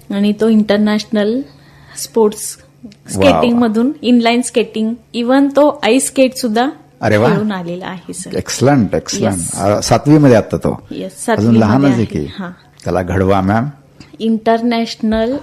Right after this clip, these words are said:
Speaker 1: वर्ल्ड रेकॉर्ड, बुक रेकॉर्ड्समध्ये त्याचंही
Speaker 2: नाव आहे.
Speaker 1: नाव.
Speaker 2: क्या बात आहे. वा, वा. अभिमानाची गोष्ट आहे.
Speaker 1: येस.
Speaker 2: आणि अमोलजींना अभिमान वाटणार आहे की माझ्या पत्नीनं एकटीनं हे केलंय. च्या, अ, कार्याला सॅल्यूट, मॅम. ओके? आणि त्याला घडवूया आपण.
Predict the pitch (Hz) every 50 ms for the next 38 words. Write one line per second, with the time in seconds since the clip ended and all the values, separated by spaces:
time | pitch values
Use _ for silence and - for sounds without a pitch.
0 | - - 208 208 214 214 220 220 220 220 214 214 - - 196 196 190 190 - -
1 | 214 214 233 226 - 226 220 214 220 - 202 202 202 - - 214 208 202 190 202
2 | 190 - 196 190 190 - 208 208 208 208 247 277 - - 196 - - 170 160 214
3 | - - - 95 - - _ _ - 131 131 123 110 95 87 76 76 - - -
4 | - - - 101 85 76 76 78 85 87 90 110 110 110 110 104 87 95 87 85
5 | 80 - - - - - - - - 214 - - - - - - _ _ - -
6 | 208 - 185 190 202 107 110 107 101 101 110 107 104 107 107 101 92 82 90 92
7 | 95 101 101 95 90 87 80 - - - 80 73 - 73 69 - _ _ _ _
8 | _ - 95 92 90 85 87 78 98 107 104 - 107 98 - - - 95 92 90
9 | 92 101 - - - 101 - - _ - - 120 113 110 101 92 101 98 92 -
10 | - - 80 82 73 69 - _ _ _ _ - 107 104 101 101 101 104 - -
11 | - - - - - 120 - - - 98 90 95 95 95 101 101 98 - - -
12 | 107 104 117 117 110 - - - 73 - - - - _ _ _ _ _ - -
13 | - - 120 127 123 - - - - - _ - 98 104 110 120 127 143 143 -
14 | 69 71 _ - - 101 101 107 101 92 85 92 98 104 101 92 80 71 - -